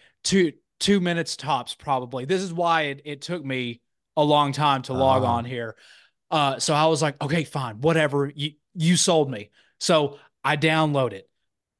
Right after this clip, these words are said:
Speaker 1: This is problem number two. I download the stupid thing. Then it goes to my computer. Then I have to go to downloads in my folders. I gotta double click download.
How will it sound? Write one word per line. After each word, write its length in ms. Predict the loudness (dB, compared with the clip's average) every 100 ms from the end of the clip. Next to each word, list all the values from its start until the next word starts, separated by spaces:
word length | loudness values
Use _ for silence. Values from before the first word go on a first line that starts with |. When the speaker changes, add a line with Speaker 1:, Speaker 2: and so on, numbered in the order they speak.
| _
Speaker 1:
This 140 | -4 -2
is 40 |
problem 320 | 0 0 0
number 220 | -2 -2
two. 240 | -4 -8 -8 _ -6
I 80 | 0
download 440 | 4 4 4 0
the 60 | 0
stupid 380 | -4 -4 -6 -8
thing. 280 | -10 -10 _ _ _ -20 -20 _ _ 0
Then 220 | 4 4
it 80 | 4
goes 280 | 4 4 2
to 60 |
my 420 | 2 4 2 -2 -4
computer. 460 | -4 0 -2 -2 0
Then 140 | 2
I 80 | 2
have 140 | 0
to 60 | 2
go 120 | 2
to 80 | 0
downloads 880 | 0 0 0 -2 -8 -12 -12 -12 -14 -14 -4
in 100 | 2
my 140 | 2
folders. 580 | 2 4 4 2 -4 -6
I 60 | 0
gotta 160 | 0
double 320 | 2 2 2 2
click 260 | 2 2
download. 560 | 0 -2 -2 -4 -4